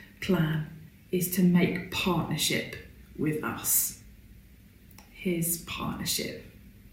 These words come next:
Let me pray for us, and then I'm gonna read from John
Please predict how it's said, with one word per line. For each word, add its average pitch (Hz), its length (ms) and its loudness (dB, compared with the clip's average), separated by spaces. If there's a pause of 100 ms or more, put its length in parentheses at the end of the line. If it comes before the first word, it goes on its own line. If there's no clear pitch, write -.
(1080)
Let 196 80 8
me 208 160 12
pray 185 240 6
for 175 240 2
us, 170 240 2
and 196 160 8
then 196 80 10
I'm 190 100 12
gonna 180 180 8
read 175 300 4
from 170 280 4
John 165 420 4